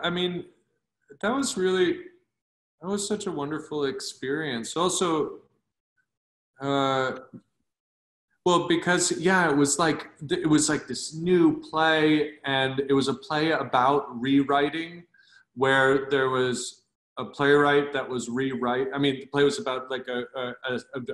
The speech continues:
a writing seminar where Alan Rickman is ripping you apart for your writing,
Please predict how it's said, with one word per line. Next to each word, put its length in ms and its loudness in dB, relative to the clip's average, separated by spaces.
a 40 -4
writing 420 2
seminar 680 -4
where 360 -2
Alan 280 4
Rickman 380 0
is 220 -4
ripping 240 0
you 200 -2
apart 480 -2
for 500 -2
your 420 -6
writing, 680 -2